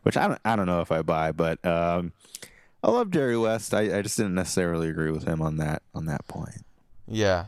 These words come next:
Speaker 2: Um, I also wanna be grateful for Magic Johnson, who I've been hard on in the past, and I've,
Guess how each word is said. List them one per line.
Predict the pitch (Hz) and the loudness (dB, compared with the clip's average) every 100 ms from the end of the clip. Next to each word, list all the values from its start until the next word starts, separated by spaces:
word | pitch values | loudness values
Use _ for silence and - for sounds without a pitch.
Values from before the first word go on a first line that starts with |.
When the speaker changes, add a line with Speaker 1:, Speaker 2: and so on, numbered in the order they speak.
| - | -2
Speaker 2:
Um, | 117 120 117 113 110 | 4 6 6 4 2
I | 107 123 | 4 8
also | 127 - | 8 4
wanna | 123 117 107 | 2 2 2
be | 104 | -2
grateful | 98 101 98 - 98 | 2 2 2 -2 -4
for | - - 123 127 123 117 - - - - | -4 2 6 10 10 8 0 -18 -20 -2
Magic | 135 156 156 127 | 4 6 4 2
Johnson, | 117 107 - 107 | 4 4 2 0
who | 117 | 6
I've | 123 127 | 8 8
been | 156 147 | 6 4
hard | 113 110 110 | 6 8 8
on | 110 110 | 8 6
in | 101 101 | 2 -4
the | |
past, | 95 107 110 107 - | 0 6 8 6 2
and | 95 | -6
I've, | 90 | -8